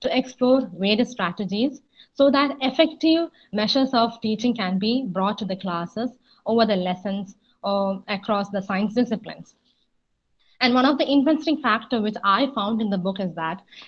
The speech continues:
he, the author, has provided reflective thinking, uh, and classroom work, uh, in every chapters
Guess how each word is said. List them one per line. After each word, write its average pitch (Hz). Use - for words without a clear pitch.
he, 320
the 190
author, 202
has 190
provided 208
reflective 247
thinking, 214
uh, 180
and 202
classroom 233
work, 196
uh, 185
in 226
every 208
chapters 180